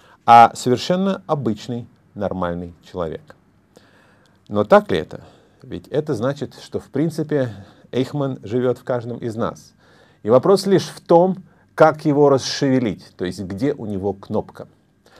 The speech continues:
Мысль совершенно крамольная, правда? Что делать с ней? Ну, давайте попробуем разыграть еврейскую карту.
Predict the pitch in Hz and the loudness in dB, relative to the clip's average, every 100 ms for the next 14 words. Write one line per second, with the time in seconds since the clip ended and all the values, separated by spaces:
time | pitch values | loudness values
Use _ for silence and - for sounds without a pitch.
0 | - - - - 175 175 - 127 139 131 | -20 -20 -20 -4 0 2 2 4 2 4
1 | 147 139 98 - 104 110 120 - _ _ | 4 4 0 -4 -8 -4 -4 -6 _ _
2 | _ _ - _ _ - 247 311 302 - | _ _ -20 _ _ 0 4 4 2 0
3 | 104 - - - - 220 254 92 95 - | -8 -10 -20 -20 -6 -4 0 0 0 0
4 | 151 175 165 165 151 160 170 170 170 202 | 0 0 0 2 2 4 4 2 0 -2
5 | 220 - 135 - - - | -2 -6 -2 -2 -4 -10